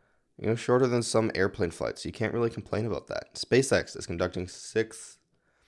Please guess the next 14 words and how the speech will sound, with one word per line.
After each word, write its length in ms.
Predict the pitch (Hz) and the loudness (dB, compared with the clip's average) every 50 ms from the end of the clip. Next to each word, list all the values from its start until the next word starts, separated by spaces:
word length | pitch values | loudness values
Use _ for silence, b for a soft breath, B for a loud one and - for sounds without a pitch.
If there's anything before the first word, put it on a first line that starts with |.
| b b b | b b b
its 140 | 104 104 - | -4 -4 -6
sixth 400 | - - - 120 117 - - - | -6 -2 -2 -2 -2 -2 -10 -10
human 360 | - - 107 110 107 104 101 - - - | -6 -4 -2 0 0 -2 -4 -6 -4 0
operation, 800 | 90 98 104 - 101 95 92 87 87 - - 90 90 90 87 - b b b b b b b b b b _ _ _ _ _ - | 0 0 2 2 0 2 2 2 0 -2 -4 -4 -4 -6 -8 -10 b b b b b b b b b b _ _ _ _ _ -6
uh, 80 | 87 | -4
spaceflight 520 | 82 - - - 104 101 - - 92 90 - | -4 0 4 6 6 6 6 4 2 2 2
for 120 | - 82 | 0 -2
nasa, 400 | 82 85 87 90 - - 92 - - | 0 0 0 0 0 0 0 -2 -2
according 400 | - - - - 107 107 107 104 | -6 -8 -2 0 2 2 2 0
to 60 | 104 92 | -2 -2
the 60 | 92 | 0
mission 600 | 92 92 95 101 - - 101 101 98 101 104 110 - _ _ _ _ _ _ _ - - - - - - - - - - | 0 0 0 -2 -2 -4 -6 -4 -4 -6 -8 -10 -14 _ _ _ _ _ _ _ -6 -4 -4 -4 -6 -12 -16 -18 -20 -12
Crew 180 | - - 98 98 | -4 -2 0 0
six. 400 | - - 85 69 - - - | 2 2 0 0 -2 -4 -8